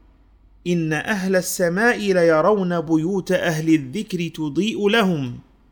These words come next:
كما تضيء الكواكب لأهل الأرض." وعن أبي بردة الأسلمي رضي الله تعالى عنه قال: "لو أن رجلاً في حجره دنانير يعطيها،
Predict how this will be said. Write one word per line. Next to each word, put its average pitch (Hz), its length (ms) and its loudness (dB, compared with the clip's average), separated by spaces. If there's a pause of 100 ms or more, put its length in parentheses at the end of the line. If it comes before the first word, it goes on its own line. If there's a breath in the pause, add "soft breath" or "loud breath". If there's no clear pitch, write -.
(600)
كما 170 360 2
تضيء 165 560 0
الكواكب 147 800 2
لأهل 127 520 -2
الأرض." 123 440 -4 (1300)
وعن 165 280 0
أبي 180 280 -2
بردة 196 500 0
الأسلمي 180 840 -2
رضي 156 320 2
الله 170 440 0
تعالى 151 500 2
عنه 147 520 0
قال: 151 500 2 (960)
"لو 165 240 4
أن 185 280 -2
رجلاً 190 640 4
في 160 240 -6
حجره 170 680 -4
دنانير 151 680 0
يعطيها، 160 1040 -2